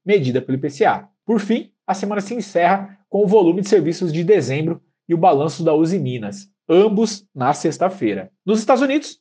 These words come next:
hoje são esperados os P M Is compostos de janeiro pela S and P às onze horas e quarenta e cinco, bem como o P M I de serviços de janeiro pelo I S M ao meio-dia. Na terça-feira, além de falas de diversos dirigentes do Fed, a safra de balanços internacional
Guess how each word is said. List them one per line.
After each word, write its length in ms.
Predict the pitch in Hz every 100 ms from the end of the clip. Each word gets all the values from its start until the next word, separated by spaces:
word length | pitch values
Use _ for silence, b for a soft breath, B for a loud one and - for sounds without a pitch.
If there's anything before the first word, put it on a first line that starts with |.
| _
hoje 240 | 208 233
são 120 | 240
esperados 380 | 226 - 196 190
os 40 | 185
P 120 | 208
M 140 | 185
Is 120 | 185
compostos 520 | - 180 - 196 196 175
de 80 |
janeiro 440 | 156 185 139 208 214
pela 260 | - 143
S 180 | 139 139
and 120 | 156
P 280 | 135 147 160 - _
às 180 | - 117
onze 220 | 147 135
horas 200 | 123 117
e 40 | 117
quarenta 320 | 131 127 214
e 40 |
cinco, 380 | 285 208 285 - _ -
bem 160 | 269
como 420 | - 196 226 208 _
o 80 | 190
P 140 | -
M 180 | 190 175
I 20 |
de 80 | 196
serviços 380 | 208 165 185 -
de 100 | 165
janeiro 320 | 196 147 170
pelo 540 | 185 185 - 180 180 190
I 160 | 180
S 300 | 170 - -
M 180 | 147 156 _
ao 140 | 165 165
meio-dia. 520 | 143 175 113 95 92 _
Na 100 | -
terça-feira, 640 | 165 214 269 - 214 160 - _
além 220 | 202 185
de 100 | 208
falas 440 | 190 143 220 180
de 60 | 131
diversos 420 | 147 127 175 190
dirigentes 380 | 131 131 131 135
do 100 | 208
Fed, 460 | - 135 143 143 - _ _ _
a 80 | 151
safra 280 | - - 156
de 80 |
balanços 400 | 156 143 139 135
internacional 640 | 135 151 143 - 127 135